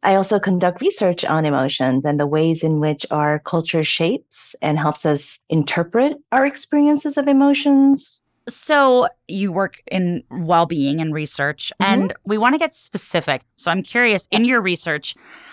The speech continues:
Speaker 2: how do you define well-being? And also, how do you measure well-being?
Speaker 1: Mm-hmm.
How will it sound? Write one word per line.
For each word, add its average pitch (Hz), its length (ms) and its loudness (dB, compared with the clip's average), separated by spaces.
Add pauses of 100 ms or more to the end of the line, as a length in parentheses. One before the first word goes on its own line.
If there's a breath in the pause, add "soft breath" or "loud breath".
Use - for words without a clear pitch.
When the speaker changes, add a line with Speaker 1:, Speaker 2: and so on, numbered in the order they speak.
Speaker 2:
how 220 220 2
do 254 120 -2
you 285 100 0
define 175 540 0
well-being? 143 760 -2
And 165 200 0
also, 165 260 -2
how 165 200 0
do 175 100 -4
you 160 600 -4
measure 151 460 -4 (220)
well-being? - 480 -6
Speaker 1:
Mm-hmm. 226 240 2